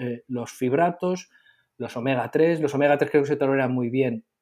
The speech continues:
y aunque la evidencia sea menos sólida, creo que complica menos el tratamiento con los lípidos y, y des-, si no, desde luego, ser muy intenso en el tratamiento de la diabetes y la pérdida de peso, porque lo que más responde a bajar los triglicéridos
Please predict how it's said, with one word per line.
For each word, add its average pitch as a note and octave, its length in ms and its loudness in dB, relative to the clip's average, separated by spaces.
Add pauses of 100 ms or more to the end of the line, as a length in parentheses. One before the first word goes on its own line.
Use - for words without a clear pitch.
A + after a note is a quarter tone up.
(480)
y B2 220 -2
aunque A2+ 240 -10
la A2+ 100 -6
evidencia C3 320 -4
sea C3+ 140 -6
menos B2 160 -6
sólida, B2 340 -2
creo C#3 220 2
que B2+ 360 2
complica C3+ 440 0
menos C#3 240 -2
el A#2+ 80 -4
tratamiento A#2+ 360 -6
con A#2 120 -6
los A2 100 -8
lípidos D3+ 560 -4 (640)
y, A2+ 640 -2 (100)
y C3 60 0
des-, B2 300 -4
si - 100 -8
no, C3+ 120 0
desde D#3+ 220 0
luego, C#3 200 -2
ser C#3 160 -4
muy D3 200 -2
intenso C#3 340 -2
en C#3+ 60 -2
el A2+ 60 -4
tratamiento A2+ 460 -6
de C#3 80 0
la A#2+ 100 -4
diabetes C#3 360 -6
y C#3 40 -4
la G#2+ 140 -8
pérdida C#3 280 -6
de G#2+ 80 -10
peso, A2+ 320 -16
porque - 380 -18
lo C#3 240 2
que B2 100 -8
más D3+ 160 -6
responde D#3 520 -6
a A#2 60 -8
bajar B2 260 -8
los C#3+ 120 -4
triglicéridos C#3 720 -6